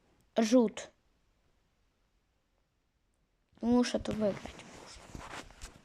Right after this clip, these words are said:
Od razu lecimy na Edgeja. Na Edgeja od razu lecimy. Później weźmie, wezmę sobie Colta.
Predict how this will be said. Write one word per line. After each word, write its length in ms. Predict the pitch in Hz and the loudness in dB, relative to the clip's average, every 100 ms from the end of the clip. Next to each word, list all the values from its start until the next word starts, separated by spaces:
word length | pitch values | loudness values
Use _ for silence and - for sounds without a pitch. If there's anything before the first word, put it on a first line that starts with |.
| - - - - - - - | 0 2 4 2 2 0 -2
Od 160 | - 226 | 2 6
razu 280 | 254 247 247 | 8 8 8
lecimy 880 | 233 220 - 240 220 220 214 214 208 | 6 4 4 2 4 6 6 6 6
na 500 | 214 208 202 202 208 - | 6 6 4 4 0 0
Edgeja. 680 | 208 208 208 208 202 202 233 330 - - - - - - - - - - - - - - - | 0 2 4 4 6 4 4 2 -6 -16 -14 -18 -18 -16 -14 -14 -14 -16 -18 -20 -20 -18 -4
Na 140 | 196 | 2
Edgeja 480 | 214 226 240 226 214 | 2 4 4 6 6
od 120 | 214 | 4
razu 280 | 214 208 220 | 2 2 2
lecimy. 720 | 214 208 - - 202 202 220 294 - - - _ _ _ _ _ _ _ - - - - - | 2 2 0 2 2 4 4 2 -2 -14 -18 _ _ _ _ _ _ _ -20 -20 -20 -20 2
Później 220 | 294 277 277 | 6 8 8
weźmie, 480 | 262 254 254 240 - | 8 8 8 6 4
wezmę 400 | 233 240 240 240 | 4 6 6 4
sobie 280 | 247 117 | 2 0
Colta. 560 | 226 - 233 104 208 - | 2 4 6 6 2 -4